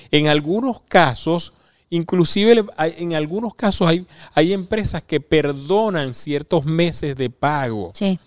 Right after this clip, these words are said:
Speaker 1: De manera de que usted pueda tener flexibilidad,
Speaker 2: Sí.
Speaker 1: porque su prioridad a lo mejor no es pagar deuda, su prioridad hoy es alimentarse,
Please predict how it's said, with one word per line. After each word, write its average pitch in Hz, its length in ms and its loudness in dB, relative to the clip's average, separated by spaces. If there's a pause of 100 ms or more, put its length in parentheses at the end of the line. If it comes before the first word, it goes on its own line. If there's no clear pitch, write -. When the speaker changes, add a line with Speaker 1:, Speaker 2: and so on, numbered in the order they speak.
(100)
Speaker 1:
De 143 80 0
manera 147 320 0
de 190 120 2
que 160 100 -8
usted 147 220 -6
pueda 165 260 4
tener 156 320 -4
flexibilidad, 156 1120 -2
Speaker 2:
Sí. - 100 -4
Speaker 1:
porque 156 280 -4 (200)
su 170 260 4
prioridad 143 460 4
a 151 40 2
lo 185 100 0
mejor 185 360 0
no 147 200 0
es 143 120 -2
pagar 143 640 -2
deuda, 139 520 0
su 135 160 -14
prioridad 123 540 2
hoy 151 220 0
es 156 40 -4
alimentarse, 139 1000 -4